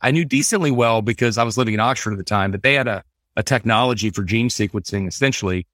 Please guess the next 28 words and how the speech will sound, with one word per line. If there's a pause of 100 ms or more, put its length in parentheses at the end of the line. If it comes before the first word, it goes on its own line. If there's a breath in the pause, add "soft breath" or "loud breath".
(160)
that
uses
this
nanopore
technology
that
we
believe
was
very
disruptive. (220)
Kind
of
the
biggest
competitor
they
had
in
the, (220)
in
the
space
was
a
company
called (180)
PacBio.